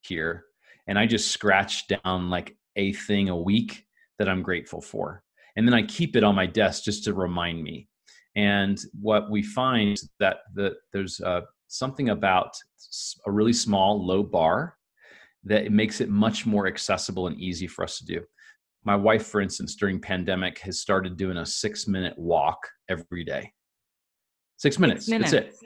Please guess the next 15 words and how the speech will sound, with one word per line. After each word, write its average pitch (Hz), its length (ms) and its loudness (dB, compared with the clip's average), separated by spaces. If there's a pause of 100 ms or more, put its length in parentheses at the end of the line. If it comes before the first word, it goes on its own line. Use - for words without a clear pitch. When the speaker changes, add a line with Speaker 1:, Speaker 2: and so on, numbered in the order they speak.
(320)
Speaker 1:
It's 117 140 -2
like, 127 340 4 (120)
literally, 123 400 6
like, 104 200 8
I 101 60 4
did 107 160 2
it 104 80 2
with 107 100 2
her 104 100 2
last 104 220 4
night 104 200 0
in 107 160 2
the 101 100 6
rain. 107 500 0 (440)
And, 101 840 2